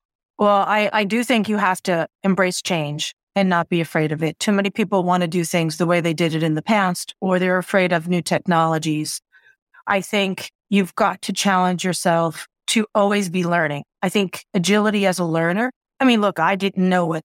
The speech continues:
I, I, I know what tech is, but I am, I was no techie. I was not a programmer.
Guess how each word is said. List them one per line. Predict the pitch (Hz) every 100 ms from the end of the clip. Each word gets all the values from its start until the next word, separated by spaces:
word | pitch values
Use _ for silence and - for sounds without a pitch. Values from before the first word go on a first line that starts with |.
| -
I, | 202 196
I, | 208 196 196 _ _
I | 208
know | 208 208
what | 202 185 _ -
tech | 208 -
is, | 175 151
but | - 175
I | 196
am, | 269 170 175
I | 226
was | 247 185 190
no | 202 180
techie. | - - 190 - 151 143 _ _
I | - 220
was | 220 202
not | 202
a | 190
programmer. | - 190 180 170 165 160 156